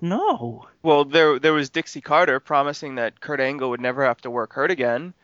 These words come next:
Speaker 2: and then, uh, four months after signing him, he suffered a concussion at Final Resolution, or was it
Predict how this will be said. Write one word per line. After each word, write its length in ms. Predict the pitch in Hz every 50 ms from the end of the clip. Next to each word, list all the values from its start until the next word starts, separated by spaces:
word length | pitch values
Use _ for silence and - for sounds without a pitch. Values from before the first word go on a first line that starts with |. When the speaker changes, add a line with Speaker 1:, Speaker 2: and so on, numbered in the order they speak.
| _ _ _ _ _
Speaker 2:
and 460 | - 127 131 131 131 127 127 127 131
then, 460 | 131 127 127 127 127 123 120 120 117
uh, 360 | 113 113 113 113 113 110 110 117 - _
four 180 | - 139 135 131
months 260 | 131 127 123 - -
after 280 | 127 117 120 - 135
signing 400 | 127 - 143 135 143 156 165 151
him, 420 | 131 123 117 117 117 120 120 120 - _ _ _ _ _ _ _ _ _ _
he 360 | - 139 131 131 127 127 123
suffered 320 | - - 143 - - 135
a 40 | 127
concussion 640 | - - 131 - - 147 139 - - 147 139 131 123
at 300 | 120 120 117 117 - - _ _ _ _ _ _
Final 480 | - 131 123 131 131 135 135 131 131 120
Resolution, 1040 | 123 127 120 120 117 113 127 170 220 - - - 359 359 359 359 359 359 370 320 277 _ _ _ _ _ -
or 120 | 151 147
was 220 | 143 151 151 143 147
it 220 | 147 147 -